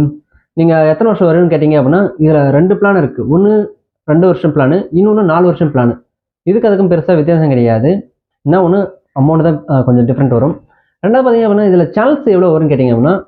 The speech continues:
இதுல கிட்டத்தட்ட ஒரு இருபது சேனலுக்கு மேலேயே வருது. அதுல மியூசிக் சேனல்னு பாத்தீங்கன்னா ரெண்டு வருது எனக்கு தெரிஞ்சு, பிளஸ், ஆ,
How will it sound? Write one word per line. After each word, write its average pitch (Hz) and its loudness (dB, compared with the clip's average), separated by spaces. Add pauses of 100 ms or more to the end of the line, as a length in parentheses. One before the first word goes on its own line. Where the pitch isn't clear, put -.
(140)
இதுல 147 2
கிட்டத்தட்ட 143 0
ஒரு 160 2
இருபது 143 0
சேனலுக்கு 156 0
மேலேயே 147 2
வருது. 131 2 (440)
அதுல 147 0
மியூசிக் 220 0
சேனல்னு 202 0
பாத்தீங்கன்னா 170 0
ரெண்டு 147 2
வருது 120 0
எனக்கு 123 0
தெரிஞ்சு, 113 0 (580)
பிளஸ், 151 0
ஆ, 123 0